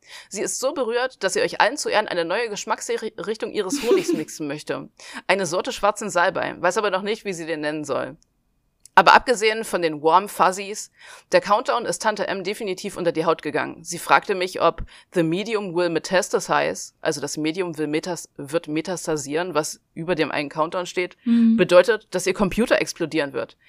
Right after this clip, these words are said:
Speaker 1: Ich bin mir ziemlich sicher, dass das nicht der Fall ist, aber leider kann ich ihr im Moment keine optimistischere Interpretation anbieten.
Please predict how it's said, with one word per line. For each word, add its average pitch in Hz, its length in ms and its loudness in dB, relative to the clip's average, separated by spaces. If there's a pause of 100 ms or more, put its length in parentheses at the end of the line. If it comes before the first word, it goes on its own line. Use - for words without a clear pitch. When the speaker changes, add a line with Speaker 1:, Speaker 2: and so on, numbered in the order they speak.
(360)
Speaker 1:
Ich - 180 -2
bin 277 120 2
mir 269 120 -2
ziemlich 269 440 -6
sicher, 208 300 -2
dass 190 140 0
das 190 180 -4
nicht 226 160 -2
der 208 100 6
Fall 247 220 2
ist, 254 260 2 (120)
aber 175 420 8
leider 180 280 2
kann 196 180 -4
ich 180 160 -8
ihr 170 160 4
im 165 80 -4
Moment 170 340 -2
keine 190 240 0
optimistischere 165 960 -4
Interpretation 170 720 -2
anbieten. 139 520 -10